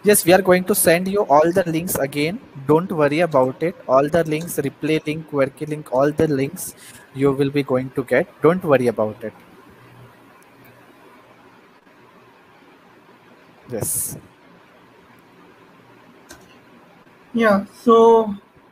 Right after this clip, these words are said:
Speaker 2: thank you, Shalin. Let me just give you a little understanding to all the students about the competition as well.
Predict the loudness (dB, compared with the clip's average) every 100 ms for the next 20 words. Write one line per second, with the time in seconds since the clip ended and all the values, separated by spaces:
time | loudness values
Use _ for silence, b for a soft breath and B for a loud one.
0 | -20 -20 -20 -20 -16 -6 -4 -4 -4 -4
1 | 0 2 2 2 0 0 -4 -2 -2 0
2 | -2 -2 0 0 0 2 2 2 -4 B
3 | -12 -2 -2 -2 -2 0 2 0 2 4
4 | 4 4 -2 0 4 2 2 -4 -4 -4
5 | -2 -2 -2 0 2 0 -2 -2 2 2
6 | 0 -12 -4 2 4 4 2 0 -2